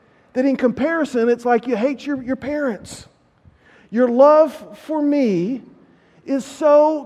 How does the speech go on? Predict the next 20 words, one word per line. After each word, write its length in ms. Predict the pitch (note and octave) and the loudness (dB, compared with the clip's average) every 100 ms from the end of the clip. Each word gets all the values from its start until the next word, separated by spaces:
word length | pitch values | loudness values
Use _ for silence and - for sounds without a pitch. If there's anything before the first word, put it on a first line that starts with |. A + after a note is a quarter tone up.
| G3+ | -10
great 720 | A3+ C#4 A3 G#3+ C#4+ - - _ _ _ _ _ _ _ - | -2 0 2 2 -2 -14 -20 _ _ _ _ _ _ _ 4
that, 320 | B3+ B3+ B3 | 6 6 4
that 180 | C#4 C4+ | 0 0
in 160 | C#4 | -4
comparison, 580 | C#4 C4 C4 D#4 - C#4 | -2 -4 -2 -4 -4 -6
it's 140 | C4 | -6
like 220 | C#4+ C4+ C#4 | -4 -4 -4
you, 120 | B3 | -10
you, 320 | B3 C#4+ C4 A3 | -8 -8 -8 -8
you 160 | C4 | -6
hate 300 | A#3 D4 C#4+ | -4 -4 -4
your 80 | D#4 | -8
family." 680 | - D#4+ E4+ D4+ A3 D3 A#2+ _ _ _ _ _ _ _ _ _ _ _ _ | -8 -8 -4 -2 -2 -4 -12 _ _ _ _ _ _ _ _ _ _ _ _
He's 140 | - C4+ | -8 -2
not 180 | D4+ B3+ | -2 -2
saying 280 | D4+ D#4+ | -4 0
to 100 | C#4+ | 2
hate 200 | B3 C#4+ | 2 0
your 80 | C#4+ | -6
family, 640 | A#3 D#4+ E4+ C#4+ A3+ E3 | -8 -6 -2 0 0 -2